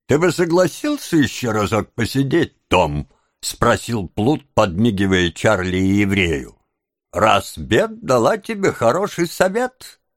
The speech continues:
"Я хочу сказать,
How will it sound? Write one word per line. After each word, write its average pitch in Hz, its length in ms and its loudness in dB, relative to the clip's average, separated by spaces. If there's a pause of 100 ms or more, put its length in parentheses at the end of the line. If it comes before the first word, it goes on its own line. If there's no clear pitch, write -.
(800)
"Я 175 280 4
хочу 180 480 -2
сказать, 165 920 -2